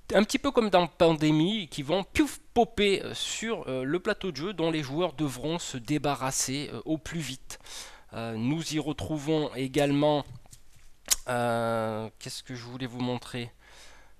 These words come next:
Euh, oui, des, des, euh, des rues, hein, qui vont relier, c'est comme un puzzle, on va relier les, euh, les rues aux différents, euh, quartiers, hein, je, me semble-t-il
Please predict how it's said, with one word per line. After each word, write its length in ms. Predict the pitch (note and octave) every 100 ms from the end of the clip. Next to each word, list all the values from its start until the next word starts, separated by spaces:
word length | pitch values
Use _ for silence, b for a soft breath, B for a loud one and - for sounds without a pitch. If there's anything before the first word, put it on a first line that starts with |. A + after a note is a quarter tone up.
| -
Euh, 160 | A#2 C3
oui, 240 | C3+ E3+
des, 220 | D3+ D3 C3+
des, 320 | B2+ C3+ C3+
euh, 640 | B2+ B2+ B2 A#2+ A#2 A#2
des 160 | B2+ D#3
rues, 240 | D#3+ G3+ - -
hein, 160 | A#2+ D3+
qui 160 | C#3
vont 180 | B2 B2+
relier, 520 | A2+ D#3+ F#3+ C#3 D3+
c'est 100 | C#3
comme 160 | - C3
un 80 | C3
puzzle, 460 | C3+ A#2 C3 E3
on 100 | G#2
va 140 | F2+ F2+
relier 480 | G#2 C3+ C3 C#3
les, 220 | B2 A2 G2
euh, 280 | F2+ F2 G2
les 160 | A2+
rues 320 | G#2+ A2+ A#2+ -
aux 140 | F#2+
différents, 640 | F#2+ G#2+ - A#2 A#2 A2+ G2+
euh, 120 | F#2 -
quartiers, 460 | A#2 - G#2 B2+
hein, 160 | A#2+ A#2+
je, 160 | -
me 340 | G2+ G#2 F#2+ F#2
semble-t-il 800 | - G#2 G#2 G2 G2 - C3+